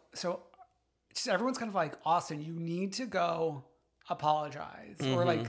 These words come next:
Speaker 1: or like, say what's go-, say what's being said, 'cause, like,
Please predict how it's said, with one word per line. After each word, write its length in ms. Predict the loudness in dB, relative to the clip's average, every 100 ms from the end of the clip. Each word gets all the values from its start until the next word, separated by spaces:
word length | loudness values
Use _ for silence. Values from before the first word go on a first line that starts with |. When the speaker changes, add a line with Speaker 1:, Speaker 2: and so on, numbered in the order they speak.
| -4
Speaker 1:
or 180 | -4 -2
like, 160 | -2 -4
say 380 | 2 6 6
what's 260 | 6 2 4
go-, 200 | 2 0
say 240 | -2 -2 0
what's 220 | -2 -4
being 240 | -2 -2
said, 420 | 2 4 4 2 -4
'cause, 120 | -2
like, 200 | -2